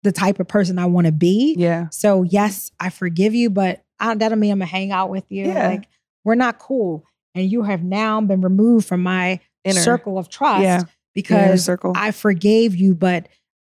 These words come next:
Speaker 1: I'm not letting you back in."
Speaker 2: You haven't forgotten.
Speaker 1: Right.
Speaker 2: You haven't
Speaker 1: So
Speaker 2: forgotten. And you don't wanna ha-,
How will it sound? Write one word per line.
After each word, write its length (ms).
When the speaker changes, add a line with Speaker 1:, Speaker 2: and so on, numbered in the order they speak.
Speaker 1:
I'm 80
not 180
letting 220
you 100
back 260
in." 120
Speaker 2:
You 80
haven't 160
forgotten. 440
Speaker 1:
Right. 440
Speaker 2:
You 60
haven't 160
Speaker 1:
So 20
Speaker 2:
forgotten. 340
And 140
you 60
don't 200
wanna 180
ha-, 200